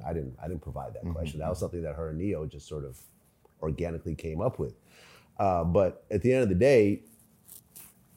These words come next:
Speaker 1: it, it just sort of was what it was.
Speaker 2: Mm-hmm.
Speaker 1: And I know you called me up and I, I told you my whole thing. You know, I, I said, "Listen, um, this wasn't my interview, but ultimately I feel like an eight-year-old kid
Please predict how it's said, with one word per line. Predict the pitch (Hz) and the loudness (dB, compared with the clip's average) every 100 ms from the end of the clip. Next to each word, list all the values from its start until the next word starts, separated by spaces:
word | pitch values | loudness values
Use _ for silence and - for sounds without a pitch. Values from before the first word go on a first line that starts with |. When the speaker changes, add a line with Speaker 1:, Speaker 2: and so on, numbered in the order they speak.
| _ | _
Speaker 1:
it, | 117 - | -12 -2
it | 110 | 0
just | 90 95 | 2 0
sort | - 101 | 2 2
of | 82 | 2
was | 87 101 95 | 2 2 2
what | 98 | 0
it | 95 | 2
was. | 135 156 - - | 4 2 2 -10
Speaker 2:
Mm-hmm. | 76 80 73 - | -10 -10 -12 -10
Speaker 1:
And | 92 90 85 | -6 -4 -2
I | 80 | 0
know | 107 | 2
you | 98 101 | 2 2
called | 95 104 101 | 2 0 2
me | 98 | 0
up | 90 120 - | 0 0 -2
and | 110 | -6
I, | 110 110 | -2 -2
I | |
told | 113 120 117 | 2 0 2
you | 127 131 - | -2 -4 -8
my | 85 98 | -10 -4
whole | 110 101 | -4 -2
thing. | 110 117 | -2 -2
You | 131 | -2
know, | 113 | -2
I, | 82 101 - - _ - _ _ _ | -2 -2 -2 -8 _ -20 _ _ _
I | 104 | -2
said, | 101 104 | 0 2
"Listen, | 131 110 78 - | 0 0 -6 -8
um, | - 85 78 69 62 - - | -6 -4 -4 -6 -10 -18 -10
this | 98 90 | -8 -2
wasn't | 104 95 | -2 0
my | 82 | -2
interview, | 107 151 110 104 | 0 0 0 0
but | 82 98 90 - _ _ _ _ | 2 4 2 -2 _ _ _ _
ultimately | 120 151 143 120 101 95 | 4 4 4 2 2 2
I | 98 | 0
feel | - 110 104 | 0 0 2
like | 98 92 85 - - - | 2 2 0 -8 -20 -10
an | 101 | -2
eight-year-old | 110 107 98 101 92 95 | 2 4 4 4 4 2
kid | 135 120 98 95 | 4 6 6 2